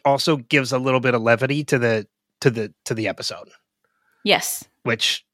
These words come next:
Speaker 1: I, I love how, like, this show is so good at, you know, we might get, like, two or three story arcs happening through an episode, but there's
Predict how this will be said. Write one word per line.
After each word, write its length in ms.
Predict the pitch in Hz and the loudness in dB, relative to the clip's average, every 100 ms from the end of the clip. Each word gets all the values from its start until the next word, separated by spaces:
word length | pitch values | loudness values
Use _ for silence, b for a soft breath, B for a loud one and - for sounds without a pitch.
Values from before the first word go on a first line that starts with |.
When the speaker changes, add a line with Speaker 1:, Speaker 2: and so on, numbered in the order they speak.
| - | 0
Speaker 1:
I, 160 | 151 143 | 2 4
I 140 | 160 | 2
love 360 | 196 226 262 220 | 4 4 2 2
how, 280 | 185 208 202 | 2 0 -2
like, 240 | 170 165 - | -6 -6 -4
this 140 | 220 | -2
show 260 | - 233 220 | 2 2 2
is 80 | - | 0
so 300 | - 185 175 | 2 2 2
good 480 | 127 151 139 123 - | 2 4 4 2 2
at, 360 | 127 117 - - B B B B B B | 4 4 0 -16 B B B B B B
you 120 | 143 | 0
know, 120 | 143 135 | 2 2
we 180 | 143 160 | 2 2
might 240 | 180 202 | 2 2
get, 200 | 196 - | -2 0
like, 240 | 165 147 - | -2 -2 -4
two 260 | - 180 | 2 4
or 100 | 170 143 | 2 0
three 640 | - 151 151 151 143 135 | 0 2 4 4 2 -2
story 400 | - - 160 151 | -2 2 4 4
arcs 240 | 139 127 - | 2 0 -2
happening 380 | 143 131 131 120 | -4 -4 -6 -4
through 180 | 139 | -2
an 80 | 123 | 0
episode, 460 | 123 123 139 120 113 | -2 -2 -2 0 -2
but 120 | 131 | -4
there's 180 | 139 | -4